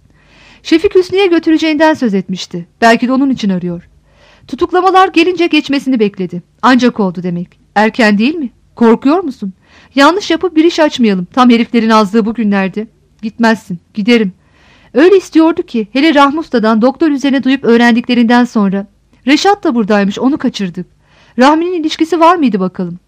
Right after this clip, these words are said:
Kalktı güçlükle, yıkanıp giyindi. Ev sessiz, çocuklar okula gitmiş. Mutfağa geldiğinde kahvaltıya bekliyordu Nedret masada. "Bir şey istemiyor canım," dedi Sahir. "Bir çay içeyim." "Ne demiş Rahmus da?"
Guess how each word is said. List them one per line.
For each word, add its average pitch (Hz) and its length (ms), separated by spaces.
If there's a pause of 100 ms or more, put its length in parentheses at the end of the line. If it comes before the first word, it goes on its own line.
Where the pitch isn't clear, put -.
(120)
Kalktı 254 320
güçlükle, 190 460
yıkanıp 233 500
giyindi. 175 440 (380)
Ev 320 160
sessiz, 262 520 (100)
çocuklar 233 380
okula 226 280
gitmiş. 185 460 (420)
Mutfağa 349 360
geldiğinde 247 500
kahvaltıya 269 580
bekliyordu 190 500
Nedret 185 340
masada. 185 420 (1500)
"Bir 294 120
şey 359 180
istemiyor 359 460
canım," 202 240
dedi 185 160
Sahir. 190 480
"Bir 311 100
çay 311 240
içeyim." 190 320 (180)
"Ne 339 100
demiş 285 280
Rahmus 214 380
da?" 320 120